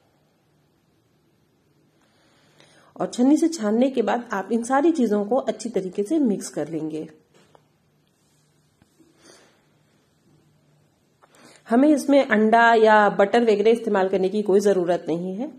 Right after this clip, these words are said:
बहुत ही सिंपल चीजों से हम बहुत ही बेहतरीन एक, अ, प्लम केक बनाएंगे। तो जब आपका मिक्सचर कुछ इस स्टेज में पहुंच जाए, आप इसे लगातार चलाते जाएंगे तो कुछ इस तरीके से एकदम लम्प सा बन जाएगा। और जब ये लम्प सा बन जाएगा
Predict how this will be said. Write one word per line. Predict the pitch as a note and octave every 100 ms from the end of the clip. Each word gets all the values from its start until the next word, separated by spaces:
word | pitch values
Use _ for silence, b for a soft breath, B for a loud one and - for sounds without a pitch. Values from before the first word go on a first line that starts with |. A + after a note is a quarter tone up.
| _ G#3
बहुत | G3 G#3 C4 F#4
ही |
सिंपल | E4 B3 A#3 C#4 C4
चीजों | A#3+ A3 A3+
से | A#3
हम | B3 A#3+
बहुत | G#3+ G3+ A#3+
ही | B3+
बेहतरीन | F#3 F#3 G#3 B3 D#4
एक, | D#4+ G#3 G#3 G3
अ, | F3
प्लम | E3+ G3+ G3+
केक | G#3+ A3 A3
बनाएंगे। | E3 D3+ D#3+ D3+ D#3 B B B B B B
तो | C4
जब | C#4 D#4
आपका | D4+ D#4+
मिक्सचर | A#3+ A#3+ - D#4+
कुछ | D#4+ -
इस | C4+ -
स्टेज | - A#3+ A#3
में | B3 B3
पहुंच | G3 F#3 B3 B3
जाए, | E3+ E3 - - b b b G#3
आप | G#3
इसे | B3 C4+
लगातार | G#3 A3 A#3 B3
चलाते | A3+ G3 F#3+ A#3+
जाएंगे | A#3+ C4+ D#4
तो | D4+
कुछ | C4 C4 A#3+
इस | A#3+
तरीके | A3 G#3+ A3
से | A3 C4+
एकदम | A#3 G3+ A#3+ A3
लम्प | G3+ G#3+
सा | G#3 A#3
बन | F3+ F3+
जाएगा। | E3+ D#3+ D#3 F#3 C4 - _ b b b b b
और | F#3 G3+
जब | B3 B3
ये | C#4+
लम्प | A#3 B3 C#4+
सा | F4 E4
बन | G3 B3 D#4+
जाएगा | C4+ F#3+ F#3 C4